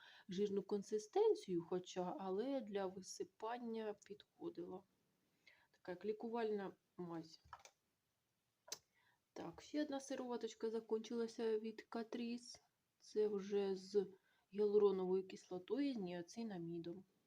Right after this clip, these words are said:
Класно, сподобалась, тридцять мілілітрів, скляна баночка. Ну, сироватки гарні від Catrice.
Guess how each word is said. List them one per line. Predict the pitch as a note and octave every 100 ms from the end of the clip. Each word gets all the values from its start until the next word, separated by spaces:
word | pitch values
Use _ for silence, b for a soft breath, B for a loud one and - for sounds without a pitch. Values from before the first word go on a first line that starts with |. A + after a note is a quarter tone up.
| -
Класно, | - - D4+ - A#3
сподобалась, | - F3 G3 G#3+ G3 F3+
тридцять | - F3+ - -
мілілітрів, | F3 F3 F3+ C4 A3 G3
скляна | - F3 F3 E3+
баночка. | F3 A#3+ A3+ - - F3+ G3+ _ _ b b b b b b _ _ _ _ _ _ _ _ _ _ _
Ну, | F4+ F4+ D#3+
сироватки | - - - - - - G3+ G#3+ G#3 F#3 - - F3 E3+ F3 - _ _ _ _ _ _ _ _ _ _ _ _ _ _ _ _ -
гарні | F3+ F#3 F#3 G#3+
від | G#3+
Catrice. | - F#3+ - F#3 - -